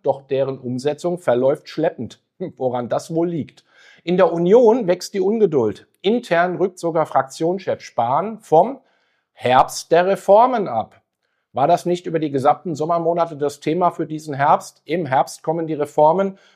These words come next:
und scheinbar passiert relativ wenig. Das könnte durchaus erklären, warum dann auch ein ifo fällt und warum der deutsche Aktienmarkt nicht mehr von der Stelle kommt.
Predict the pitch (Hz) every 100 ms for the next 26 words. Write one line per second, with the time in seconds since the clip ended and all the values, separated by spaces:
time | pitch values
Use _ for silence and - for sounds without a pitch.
0 | _ 139 139 139 156 151 156 147 143 -
1 | 160 160 113 101 110 120 143 - 156 127
2 | 98 120 170 156 92 - _ _ _ _
3 | 113 110 - 147 143 127 123 123 123 135
4 | 120 - 131 127 127 131 127 127 _ _
5 | _ _ _ _ 113 120 110 131 139 139
6 | 127 123 - 113 104 165 185 165 156 151
7 | 151 123 120 127 127 113 - - - -
8 | 120 98 - 95 107 98 107 98 - 95
9 | 85 - 87 82